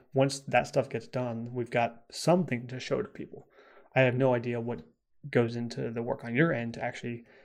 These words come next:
take this and get it into an executable that people can install and update and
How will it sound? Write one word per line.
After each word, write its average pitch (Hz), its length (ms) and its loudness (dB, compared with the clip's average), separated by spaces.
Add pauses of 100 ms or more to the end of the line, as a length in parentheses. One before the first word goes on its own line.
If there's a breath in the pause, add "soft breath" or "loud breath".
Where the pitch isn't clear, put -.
(280 soft breath)
take 139 260 8
this - 380 0 (220)
and 117 180 -2
get 127 180 2
it 131 120 2
into 120 640 -4 (520)
an 127 100 0
executable 123 720 -4
that - 260 -8
people 123 220 -4
can 120 200 -6
install 117 760 -4
and 117 140 -12
update 120 680 -4
and 78 140 -12